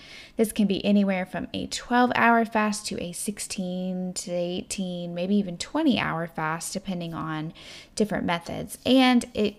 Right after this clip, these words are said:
often includes skipping a meal, either breakfast or dinner. You can choose to eat three meals while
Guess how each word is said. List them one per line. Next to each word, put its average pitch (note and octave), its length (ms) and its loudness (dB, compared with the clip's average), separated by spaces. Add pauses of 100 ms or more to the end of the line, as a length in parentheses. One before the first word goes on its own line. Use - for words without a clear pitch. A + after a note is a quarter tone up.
often G#3 380 2
includes G3 480 0
skipping G3+ 600 0
a F#3 100 -2
meal, F3 600 -2
either F3+ 320 -4
breakfast F3 680 -6
or G#3 100 2
dinner. D#3+ 400 -4 (800)
You A3 200 6
can G#3 500 4
choose A#3 440 2
to G#3 100 -4
eat G#3 320 0
three F#3+ 340 -2
meals A3+ 400 2
while G#3+ 560 0